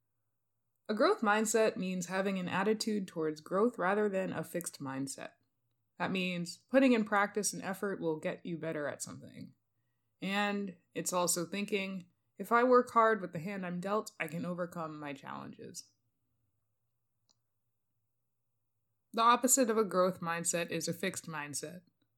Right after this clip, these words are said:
which is believing you are in a position and nothing will change. So some thoughts of having a fixed mindset are,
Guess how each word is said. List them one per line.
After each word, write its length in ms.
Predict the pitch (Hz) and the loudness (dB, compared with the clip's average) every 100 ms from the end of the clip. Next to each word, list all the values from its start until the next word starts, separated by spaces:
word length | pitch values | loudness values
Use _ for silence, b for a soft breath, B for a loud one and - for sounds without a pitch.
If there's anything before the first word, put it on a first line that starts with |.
| _ _ _ _ _ _ - | _ _ _ _ _ _ -6
which 220 | 196 185 | -4 0
is 360 | 185 185 170 - | 0 0 -4 -6
believing 500 | - 208 214 214 196 | -2 2 2 2 2
you 200 | 196 196 | 4 6
are 160 | 196 | 6
in 60 | 196 | 4
a 40 | 185 | 0
position 760 | 185 165 175 180 170 170 165 _ _ | -2 -2 -4 -6 -6 -8 -12 _ _
and 200 | 170 160 | -8 -4
nothing 400 | 165 170 170 160 | -2 -2 -4 -4
will 120 | 143 | -6
change. 440 | 139 139 - - - _ _ _ _ _ _ _ _ _ _ _ | -6 -8 -10 -12 -20 _ _ _ _ _ _ _ _ _ _ _
So 160 | - 180 | -2 0
some 300 | 170 202 190 | 4 2 4
thoughts 520 | 190 175 - - - | 6 8 6 0 -4
of 340 | - 175 156 - | -4 -4 -4 -4
having 300 | 180 170 160 | -4 -2 -2
a 40 | |
fixed 300 | - 220 - | -2 -4 -2
mindset 520 | 226 220 214 226 220 - | -2 0 0 2 0 0
are, 420 | 156 143 143 | 0 0 -2